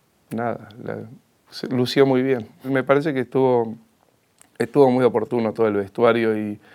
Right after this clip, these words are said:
el entorno, el marco que le dimos a la presentación de esos temas. Y nada, eso para mí fue todo darle un marco a,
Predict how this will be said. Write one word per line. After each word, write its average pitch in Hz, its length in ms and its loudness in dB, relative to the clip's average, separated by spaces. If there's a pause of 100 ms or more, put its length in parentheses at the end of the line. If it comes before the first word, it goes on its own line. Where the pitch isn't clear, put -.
(200)
el 110 160 -2
entorno, 120 420 2
el 117 80 0
marco 127 320 4
que 117 100 -2
le 113 80 0
dimos 120 300 0
a 117 80 0
la 107 80 -2
presentación 113 640 -6
de 120 80 -4
esos 113 240 -8
temas. 135 460 0 (1300)
Y 113 500 -8
nada, 117 420 0 (180)
eso 110 200 -20 (160)
para 101 160 -6
mí 135 220 -2
fue 123 180 -4
todo 139 480 4
darle 127 440 2
un 120 340 -4
marco 131 540 -2
a, 101 320 -8